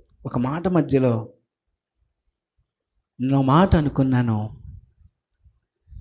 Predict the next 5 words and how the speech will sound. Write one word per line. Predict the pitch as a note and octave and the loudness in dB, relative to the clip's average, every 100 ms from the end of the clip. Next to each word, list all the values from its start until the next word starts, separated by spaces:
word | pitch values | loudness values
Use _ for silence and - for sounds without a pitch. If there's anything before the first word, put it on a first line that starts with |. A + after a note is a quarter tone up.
| - - - - - - - - | -20 -20 -14 -14 -14 -16 -12 -4
నేను | D3 | 2
ఎందుకు | D#3+ F3 A3 C4 C4 B3 | 4 4 4 6 6 6
ప్రభువు | E3+ F3+ A3 A3+ | 4 4 0 2
చేతిలో | A3 A3 G#3+ | 2 2 -2
ఉన్నాను? | G#3 G3+ G3+ G3+ G3 | -2 -4 -4 -6 -8